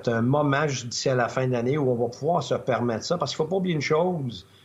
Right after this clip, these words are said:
À un moment donné, que ce soit l'année prochaine, dans deux ans, dans trois ans, dans quatre ans, ça sera plus ça, la réalité. Tu sais, la réalité va être de gagner. La réalité, il va, ça va être des performances à tout prix,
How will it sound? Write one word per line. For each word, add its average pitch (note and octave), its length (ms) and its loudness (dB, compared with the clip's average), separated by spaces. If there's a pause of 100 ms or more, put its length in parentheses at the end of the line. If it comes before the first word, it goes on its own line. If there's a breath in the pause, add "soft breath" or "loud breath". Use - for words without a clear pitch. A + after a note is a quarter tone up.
(120)
À A#2+ 160 2
un C3+ 60 2
moment F3+ 320 4
donné, C3+ 380 0
que - 80 -12
ce - 80 -6
soit B2 180 -2
l'année B2 140 -2
prochaine, C3+ 480 -2
dans A2+ 140 -2
deux A#2 220 -2
ans, C3+ 60 2
dans C3 140 -2
trois A2+ 280 -2
ans, B2 60 0
dans A#2+ 100 0
quatre G2 260 -6
ans, C3 200 -4 (920 loud breath)
ça - 180 0
sera E3 220 0
plus - 100 -4
ça, F#3 160 2
la C#3 80 0
réalité. G2+ 560 -6 (100)
Tu C3 120 -10
sais, - 280 -10
la A2+ 200 -2
réalité B2 360 0
va C3 160 2
être B2+ 60 -2
de B2 80 0
gagner. A#2 540 -2 (160)
La G2+ 100 -6
réalité, A2+ 340 -6
il D3+ 80 -4
va, B2 100 -2
ça - 140 -4
va A#2 120 -2
être A2+ 40 -4
des A2+ 100 -4
performances C3+ 840 -2
à A#2 80 -4
tout C#3 160 -8
prix, C3+ 360 -8